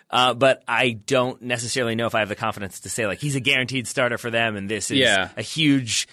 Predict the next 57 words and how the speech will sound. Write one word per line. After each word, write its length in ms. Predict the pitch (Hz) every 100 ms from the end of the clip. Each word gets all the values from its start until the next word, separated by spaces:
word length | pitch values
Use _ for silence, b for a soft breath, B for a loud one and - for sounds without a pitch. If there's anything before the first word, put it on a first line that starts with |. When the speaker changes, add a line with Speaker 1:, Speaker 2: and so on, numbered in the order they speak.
| b
Speaker 1:
huge 380 | - 220 196 175
acquisition 560 | 143 143 135 117 107
for 160 | 87 113
U 180 | 107 95
S 120 | -
soccer. 260 | 92 -
Speaker 2:
I 60 | 160
think 160 | 220 190
I'm 80 |
with 160 | 180 170
you 80 | 143
there. 100 | 123
I 60 |
think 180 | 127 156
I 80 | 143
was, 300 | 143 143 -
uh, 360 | - 127 104 -
su-, 160 | -
surprised 460 | 123 123 143 127 117
by 180 | 123 117
the 140 | 110
excitement. 540 | 104 - - 135 110 110
I 40 |
mean, 160 | 139 156
o-, 60 | 160 175
o-, 200 | 165 170
obviously, 300 | 147 127 120
when 320 | 120 117 -
a 100 | 110
new 260 | 117 110 104
sort 200 | - 90
of 40 | 101
dual 180 | 113 107
national 460 | 104 - 107 104
comes 280 | - 113 107
up, 120 | 104
and 80 | 98
there's, 140 | 101 101
there's 200 | 104 104
always 200 | 104 101
talk 240 | - 110
and 60 | 101
excitement 360 | 98 113 95 87
Speaker 1:
Mm-hmm. 60 | 92
Speaker 2:
about 260 | 110 107 -
it, 120 | 71
but 200 | 104 - B B B
I 80 | 127
think 140 | 165
you 60 | 151
have 100 | 147
to 80 | -
temper 320 | 160 135 131
expectations 680 | 113 120 101 123 113 113 110
on 160 | 107
what 220 | 110 110
is, 280 | 107 104 -